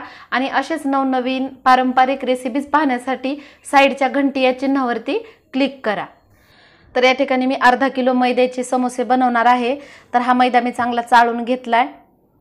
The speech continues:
आता यामध्ये एक चमचा ओवा हाताने चांगला चोळून टाकायचा, म्हणजे याचा जो स्वाद आहे तो आतपर्यंत जातो. त्यानंतर थोडंसं मीठ, मीठ हे थोडंसं कमीच घ्या. त्यानंतर दोन पळ्या गरम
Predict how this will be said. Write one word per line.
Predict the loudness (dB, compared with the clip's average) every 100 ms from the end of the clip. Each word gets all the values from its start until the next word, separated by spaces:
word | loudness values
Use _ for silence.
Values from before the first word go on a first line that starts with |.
| -12
आता | -2 2
यामध्ये | 4 4 2 0
एक | -2 -4 -4
चमचा | -4 -2 0
ओवा | 0 2 4
हाताने | 2 0 -2 -2
चांगला | -4 -6 -4
चोळून | -4 -2 -2 0
टाकायचा, | 0 2 0 -4
म्हणजे | -4 -4 -2
याचा | -2 -2 -6
जो | -10
स्वाद | -2 2 4 2
आहे | -2
तो | -2 -4 -6 -14 -2
आतपर्यंत | 0 0 -2 0 0 -4
जातो. | 0 0 2 -4 -4 -8 _ _ _ _ _ _ _ 2
त्यानंतर | 4 4 2 0 -2 -2
थोडंसं | 0 0 0 -2 0
मीठ, | 0 -2 -4 -12 _
मीठ | -4 -2
हे | -2 0
थोडंसं | -2 -2
कमीच | -2 0 0 -2 -2
घ्या. | 0 0 -2 -14 _ _ _ _ _ _ _ _ _ _ _ _ _ 2
त्यानंतर | 4 4 2 0 -2 -2
दोन | 0 2 2
पळ्या | 4 6 6
गरम | 4 2